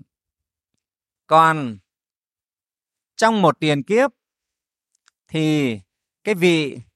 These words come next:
cái vị mà người nghèo này này, là một người trưởng giả giàu có, có tiền của thì lại muốn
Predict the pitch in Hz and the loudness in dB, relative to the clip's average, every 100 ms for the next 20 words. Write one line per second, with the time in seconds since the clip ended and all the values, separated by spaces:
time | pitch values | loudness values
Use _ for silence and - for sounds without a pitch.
0 | _ _ _ _ _ _ _ _ _ _ | _ _ _ _ _ _ _ _ _ _
1 | _ _ _ _ _ _ _ _ - 196 | _ _ _ _ _ _ _ _ -10 -6
2 | 160 147 139 135 127 120 117 117 _ _ | -4 -4 -4 -4 -4 -4 -8 -16 _ _
3 | _ _ 139 147 143 135 123 120 110 101 | _ _ -6 -4 0 0 -2 -6 -8 -10
4 | _ _ _ _ _ 160 170 165 170 165 | _ _ _ _ _ -6 0 2 2 0
5 | 160 160 151 135 147 139 135 123 123 139 | 0 0 0 0 -2 -2 0 0 0 2
6 | 147 139 156 175 226 277 262 _ _ _ | 2 2 2 2 0 -4 -12 _ _ _
7 | _ _ _ _ _ - 226 - 165 147 | _ _ _ _ _ -2 0 2 0 0
8 | 151 135 123 151 202 - 127 _ _ _ | -2 2 2 2 0 -8 -20 _ _ _
9 | _ _ _ _ _ _ _ _ - 147 | _ _ _ _ _ _ _ _ -6 -2
10 | 139 143 156 202 269 | -2 -2 0 0 -4